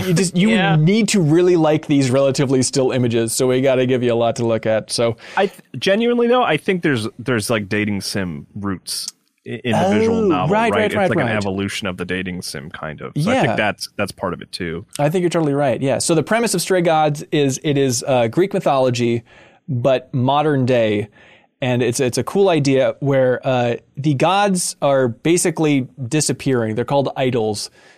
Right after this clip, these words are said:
Speaker 1: in this world. And so they're like, "Ah, we don't know where Zeus went."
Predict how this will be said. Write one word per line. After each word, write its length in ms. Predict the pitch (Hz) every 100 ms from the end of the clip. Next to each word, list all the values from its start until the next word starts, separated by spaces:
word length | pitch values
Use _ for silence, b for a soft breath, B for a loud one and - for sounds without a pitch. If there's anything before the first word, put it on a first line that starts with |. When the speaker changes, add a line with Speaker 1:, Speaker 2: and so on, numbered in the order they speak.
| b _
Speaker 1:
in 200 | 139 127
this 280 | 120 110 -
world. 420 | 113 117 113 107
And 160 | - 113
so 160 | - 117
they're 80 |
like, 160 | 120 117
"Ah, 140 | 139
we 180 | 123 180
don't 160 | 320 233
know 100 | 220
where 180 | 202 151
Zeus 420 | 117 147 156 -
went." 320 | 120 110 -